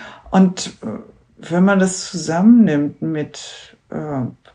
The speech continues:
auch einem, finde ich, total markanten Befund über diese beiden Städte, nämlich dass, äh, wenn man,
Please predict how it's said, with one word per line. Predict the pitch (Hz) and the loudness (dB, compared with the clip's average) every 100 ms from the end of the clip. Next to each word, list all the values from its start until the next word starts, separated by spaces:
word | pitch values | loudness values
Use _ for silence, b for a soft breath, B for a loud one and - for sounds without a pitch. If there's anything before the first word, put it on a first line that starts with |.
| - | -8
auch | 160 - | -6 0
einem, | 165 151 | 0 -2
finde | - - 151 156 | -6 -12 -8 -8
ich, | 127 156 - | -6 -8 -10
total | - - - 160 165 | -14 -14 -12 -8 -6
markanten | 160 143 - - 165 175 151 | -4 -6 -8 -12 -10 -8 -8
Befund | 151 - - 190 185 | -8 -10 -6 -4 -2
über | 151 151 | -2 -2
diese | 147 143 | -2 -4
beiden | 139 - 135 | -4 -4 -4
Städte, | 135 - 165 170 160 | -6 -8 -8 -8 -6
nämlich | 147 143 143 143 - | -2 -2 -2 -4 -6
dass, | 147 143 B B B B B B - - | -6 -6 B B B B B B -20 -12
äh, | - 156 151 - - - - - - | -6 -4 -4 -6 -12 -14 -14 -14 -10
wenn | 151 | -6
man, | 160 156 151 147 | -4 -4 -4 -8